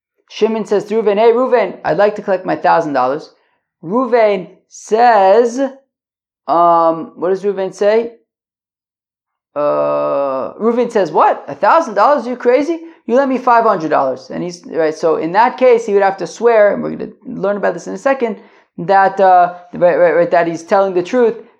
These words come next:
that he only borrowed five hundred dollars, not a thousand. Um, Reb Chibar Abba is saying that Moda B'Miktsas actually applies to, applies to a, a, a, a pikadon.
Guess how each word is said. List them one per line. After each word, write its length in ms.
that 140
he 100
only 240
borrowed 540
five 260
hundred 220
dollars, 260
not 160
a 40
thousand. 360
Um, 480
Reb 160
Chibar 320
Abba 320
is 180
saying 300
that 320
Moda 300
B'Miktsas 600
actually 540
applies 800
to, 540
applies 720
to 600
a, 100
a, 840
a, 40
a 180
pikadon. 520